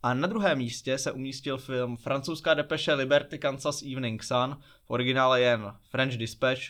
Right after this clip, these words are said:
od mého oblíbence Wese Andersona. Na ten film jsem se dlouho těšil a dlouho jsem na něj čekal, protože byl už párkrát odložený. A už delší dobu jsme teda věděli, že to bude povídkový film a že je vlastně udělaný ve stylu,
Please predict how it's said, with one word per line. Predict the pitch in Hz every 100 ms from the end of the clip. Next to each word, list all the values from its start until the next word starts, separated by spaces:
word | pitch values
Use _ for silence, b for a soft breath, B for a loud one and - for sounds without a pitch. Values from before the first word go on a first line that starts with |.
| - b b -
od | 131 131
mého | 123 123 135 131
oblíbence | 117 117 123 117 117 127 113
Wese | 104 104 101
Andersona. | 107 117 110 - 90 - _ _ _ _ -
Na | 143
ten | 165
film | 180 180
jsem | 180 175
se | - 170
dlouho | 135 151 160
těšil | 151 147 180
a | 139
dlouho | 147 156
jsem | 151 165
na |
něj | 160 160
čekal, | 147 - 151
protože | 147 147 143
byl | 143 147 156
už | 151 135
párkrát | - 135 135 160 156
odložený. | 127 135 131 131 120 120 175 - b b b b b -
A | 123 123 - 165
už | 160
delší | 180 180
dobu | 185
jsme | 175 170
teda | 175
věděli, | 170 165 165
že | 151
to | 160
bude | 147
povídkový | 151 165 185 185 175
film | 175 170 156 160 165 b b b
a | 123 135
že | 139
je | 151 147 147 151
vlastně | 131 - 147
udělaný | 131 139 139 139 131
ve | 127
stylu, | - 143 135 123 117